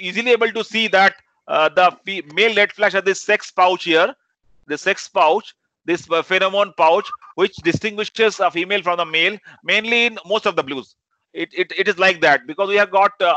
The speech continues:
a slate flash male here with this, uh, pouch and a slate, uh, red flash, uh, male with a, a pouch. So this, and also, uh, you will also find that the bands in the f-, wing,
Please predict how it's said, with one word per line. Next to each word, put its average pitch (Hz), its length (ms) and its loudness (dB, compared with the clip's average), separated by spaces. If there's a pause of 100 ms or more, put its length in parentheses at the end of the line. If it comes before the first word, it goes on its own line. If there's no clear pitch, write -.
a 160 100 2
slate 185 300 -2
flash 196 300 -2
male 175 180 -4
here 160 280 2 (340)
with 160 180 -6
this, 175 280 -4
uh, 151 180 2 (100)
pouch 160 420 2 (220)
and 156 440 0
a 156 200 2
slate, 175 400 -4
uh, 147 260 2
red 156 200 0
flash, 175 420 -2 (200)
uh, 135 180 0
male 156 380 -2
with 156 180 -8
a, 190 240 2 (280)
a 123 120 -2 (120)
pouch. - 340 2 (200)
So 214 220 -6
this, 185 300 -4
and 214 200 2
also, 214 560 2 (340)
uh, 170 520 4
you 190 100 -8
will 220 200 -12
also 202 340 0
find 220 440 0
that 208 280 4 (260)
the 135 300 -2
bands 196 680 -2
in 214 120 -10
the 208 80 6
f-, 185 140 0 (220)
wing, 147 240 -2